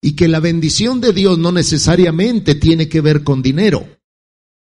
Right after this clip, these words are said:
pero tiene que ver con que hace que la persona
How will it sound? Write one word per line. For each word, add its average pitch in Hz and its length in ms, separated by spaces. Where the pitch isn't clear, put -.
pero 104 180
tiene 139 300
que 143 140
ver 135 280
con 110 220
que 87 240
hace - 500
que 143 140
la 113 180
persona 147 800